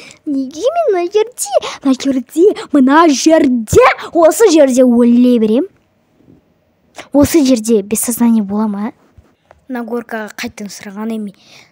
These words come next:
Надоели. О, мынау немене бірдеңе таптым. <gasps> Үстіне шыға алмайды екен, блин. Надоели. Жарайды. Мынау картон. Мына жаққа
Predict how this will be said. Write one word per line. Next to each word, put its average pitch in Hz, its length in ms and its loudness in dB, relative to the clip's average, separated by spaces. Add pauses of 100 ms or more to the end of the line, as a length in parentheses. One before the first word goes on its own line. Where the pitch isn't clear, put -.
Надоели. 233 960 -6
О, 196 260 -10
мынау 285 240 -6
немене 294 540 -8
бірдеңе 349 420 -14
таптым. 392 720 -10 (340)
<gasps> 392 400 -16
Үстіне - 400 -18
шыға - 240 -12
алмайды 202 320 -16
екен, 185 160 -20
блин. 339 560 -10 (1600)
Надоели. 214 500 -12 (880)
Жарайды. 214 400 -20 (560)
Мынау 214 240 -10
картон. 269 720 -8 (160)
Мына 214 160 -12
жаққа 214 240 -16